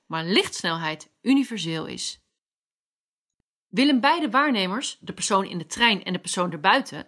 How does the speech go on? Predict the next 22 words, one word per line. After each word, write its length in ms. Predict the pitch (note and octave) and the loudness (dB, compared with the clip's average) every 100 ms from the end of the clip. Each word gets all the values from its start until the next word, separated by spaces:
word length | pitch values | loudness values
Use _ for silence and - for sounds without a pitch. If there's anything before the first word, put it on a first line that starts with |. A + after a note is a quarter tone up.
| - | -14
het 160 | F3+ | -8
licht 220 | - D4+ A#3 | -4 -4 -4
met 140 | G#3+ | -6
de 80 | F3 | -2
lichtsnelheid 680 | B3+ D#4 - A3 G3 F#3 | -2 -2 0 2 2 0
zien 160 | - E3 | -4 -6
bewegen, 560 | D#3+ F#3+ C#4+ - G#3+ - _ _ _ _ | 0 2 2 0 -10 -16 _ _ _ _
dan 240 | F3 C#4+ E4 | 4 4 4
moet 160 | D4+ | -2
de 100 | G3 | -4
tijd 280 | - A3+ B3 E3+ | -6 -4 -4 0
langzamer 420 | G#3 A#3+ G#3 G3 | 2 2 -4 -8
gaan 320 | - E3+ F#3 | -6 -6 -6
voor 120 | - A#3+ | -6 -8
de 80 | |
treinreiziger 760 | A#3+ F#3+ F#3 D3+ D#3 D#3+ - - | -4 -2 -2 -2 -6 -6 -12 -8
dan 160 | F3+ F3 | -8 -6
voor 160 | F#3 | -4
degene 340 | F#3 - F#3 F#3+ | -4 -2 -2 -2
bij 120 | G3+ | -2
de 60 | A#3 | -4
spoorwegovergang. 920 | - E4+ F#3+ F3 D3 D#3 - - | -2 -2 -2 -4 -12 -12 -14 -16